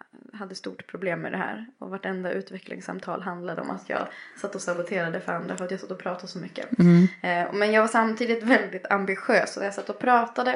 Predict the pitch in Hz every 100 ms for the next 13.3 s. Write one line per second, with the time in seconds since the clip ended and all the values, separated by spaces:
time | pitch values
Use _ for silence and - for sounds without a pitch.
0 | 254 220 185 - - - 277 - - 180
1 | 180 190 196 190 - 185 - 175 180 -
2 | - - - _ - - _ _ _ -
3 | - - - 220 - _ _ _ - 226
4 | 220 220 208 190 190 208 226 185 190 208
5 | - - - - - _ - - - -
6 | 214 - - 214 - 226 214 220 220 214
7 | 190 - 208 220 - - 226 - 226 180
8 | 170 202 220 220 196 208 202 196 185 180
9 | 180 170 180 - _ - 190 - 185 180
10 | 196 - - - 202 - - - - -
11 | - - - - - _ _ 202 196 -
12 | 196 185 - 196 190 - 220 - - 170
13 | 151 147